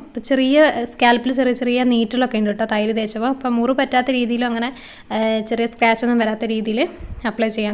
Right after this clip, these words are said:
കാരണം നമ്മളെ സ്കാൽപ്പ് ഡാമേജ് ആയിട്ടുണ്ടെങ്കിൽ മുടിക്ക് പെട്ടെന്ന് തന്നെ കേടുവരും. അങ്ങനെ ഞാനിത് ആ തലേൻ്റെ സ്കാൽപ്പ് മുതൽ എൻഡ് വരെ തേച്ചു. മുടി ഇതാ പൊന്തിച്ച് കെട്ടി വെക്കുന്നുണ്ട് ട്ടോ. ഇനി നമുക്കിത് ഒരു അരമണിക്കൂർ കഴിഞ്ഞ് നോർമൽ വാട്ടറിൽ തന്നെ കഴുകി കളയാം. ഏഹ്, വേണ്ടവർക്ക് എന്ത് ചെയ്യാം, ഷാമ്പു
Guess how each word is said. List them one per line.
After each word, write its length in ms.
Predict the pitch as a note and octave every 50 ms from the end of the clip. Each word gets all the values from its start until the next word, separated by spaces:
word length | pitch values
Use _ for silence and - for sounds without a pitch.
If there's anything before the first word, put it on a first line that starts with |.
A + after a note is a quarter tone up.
| G#3 -
കാരണം 180 | G#3+ A3 A3 A3
നമ്മളെ 180 | A3 A3 A#3 A3+
സ്കാൽപ്പ് 380 | A#3 - G#3+ G#3 G#3 G#3 B3 A#3
ഡാമേജ് 280 | A3+ A3 G#3+ G#3+ G#3+ A3+
ആയിട്ടുണ്ടെങ്കിൽ 340 | G#3+ G#3+ G#3+ A3 A3 A3+ A#3 A3
മുടിക്ക് 300 | G3+ G#3 - - D4+ - - - - - - - -
പെട്ടെന്ന് 300 | - B3+ - C4 B3+ B3
തന്നെ 140 | A#3 B3 C#4 - D#4+
കേടുവരും. 360 | D#4 D4 B3 G3+ F3+ - - - - - - - - -
അങ്ങനെ 200 | D4+ D#4 D4+ D4+ D4+ D4
ഞാനിത് 360 | C#4 C4+ B3+ B3+ B3+ A#3+ A#3+ A#3
ആ 20 | A#3 A#3 A#3
തലേൻ്റെ 340 | A#3 A3+ G#3+ A3 G#3+ A3+ B3+ B3+
സ്കാൽപ്പ് 360 | - - A3 A3 A3+ - A#3 A#3 A3+
മുതൽ 220 | A3 G#3 A3 A3+ D#4 G#4 G#4 - - - - - B3+ A#3+
എൻഡ് 120 | A#3 A3+ A3+ A3
വരെ 140 | G#3+ A3 G#3+ A#3
തേച്ചു. 280 | G#3+ G#3 G#3 - D4+ F#4 G4 - B3
മുടി 160 | A3 G3+ G#3+ G#3
ഇതാ 120 | G#3+ G#3+ - A3
പൊന്തിച്ച് 300 | G#3+ G#3 G#3 G#3 - A3+ G#3+
കെട്ടി 180 | G#3+ G#3+ - G#3+
വെക്കുന്നുണ്ട് 400 | G#3 G#3 G#3+ G#3 G#3 G#3 G3 G#3 G#3
ട്ടോ. 100 | A#3+ A3 - - - - - - - - - -
ഇനി 100 | D4 D4+ D4
നമുക്കിത് 300 | C#4 C#4 A#3+ C#4 B3+ B3 B3
ഒരു 80 | A#3+ A#3 A3+
അരമണിക്കൂർ 520 | A3+ A#3 A#3 A3+ A3 G#3+ A3 - A3+ A3 A3 G#3+
കഴിഞ്ഞ് 260 | G#3 G#3 G#3+ B3+ F#4 G#4 - - B3 B3+
നോർമൽ 340 | B3 A#3+ A#3 A#3 A3+ A3+ A#3 A3 - A#3+
വാട്ടറിൽ 260 | A#3 A3+ A3+ A#3+ A#3 A3+
തന്നെ 160 | A3+ A3 B3 C#4 - -
കഴുകി 240 | A#3+ A3 A3+ A3+ G#3+ A3
കളയാം. 260 | G#3 G3+ G#3+ C#4+ F4 - - - - - - - - - - B3+
ഏഹ്, 240 | A#3+ A#3 A#3+ A#3+ A#3 A#3+ - C4
വേണ്ടവർക്ക് 360 | B3+ B3 B3+ B3+ B3+ - C4+
എന്ത് 120 | B3 A#3+ A3+
ചെയ്യാം, 160 | A3 A3 G#3+ A3 - -
ഷാമ്പു 360 | C4 A#3 A3+ G#3+ G#3+ G#3+